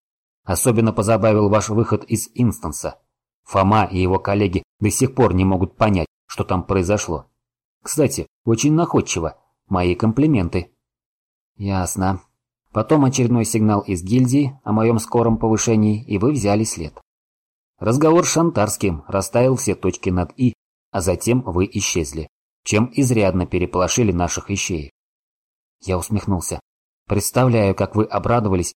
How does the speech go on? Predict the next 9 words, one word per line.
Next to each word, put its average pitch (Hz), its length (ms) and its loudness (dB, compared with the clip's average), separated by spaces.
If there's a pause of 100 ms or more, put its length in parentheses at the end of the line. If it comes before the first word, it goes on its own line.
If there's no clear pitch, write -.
увидев 95 400 -2
подписанный 95 540 -4
мной 95 220 0
контракт 95 480 -6
с - 140 -8
леди 92 200 -2
Мел. 98 320 -4 (760)
Таннер 87 320 0
расхохотался. 82 840 -8